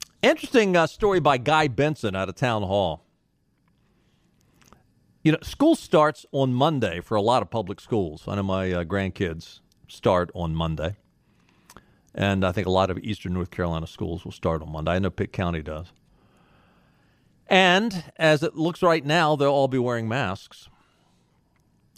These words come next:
Interestingly, Europe's C D C says they do not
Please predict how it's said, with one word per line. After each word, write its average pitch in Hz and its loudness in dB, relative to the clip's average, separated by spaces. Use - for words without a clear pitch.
Interestingly, 120 0
Europe's 226 4
C 202 -6
D 170 -2
C 143 0
says 139 2
they 156 2
do 180 2
not 175 2